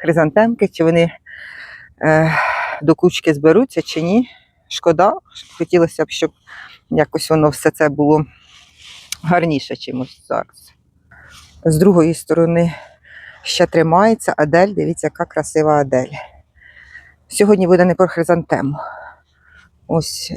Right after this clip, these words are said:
дві поряд одинакові. Треба, м, оприділити, що це за сорт. Ну, дуже красиві.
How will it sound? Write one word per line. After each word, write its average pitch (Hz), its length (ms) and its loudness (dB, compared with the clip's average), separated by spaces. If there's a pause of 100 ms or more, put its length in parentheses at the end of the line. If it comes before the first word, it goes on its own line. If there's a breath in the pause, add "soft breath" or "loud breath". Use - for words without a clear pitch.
дві 147 340 0
поряд 156 420 2
одинакові. 156 720 -2 (420 loud breath)
Треба, 156 320 0 (540)
м, 147 380 -2 (100)
оприділити, 151 680 0
що - 180 -12
це 147 160 -6
за 143 120 -6
сорт. - 420 -2 (1700 loud breath)
Ну, 165 180 2
дуже 156 280 0
красиві. 151 560 -6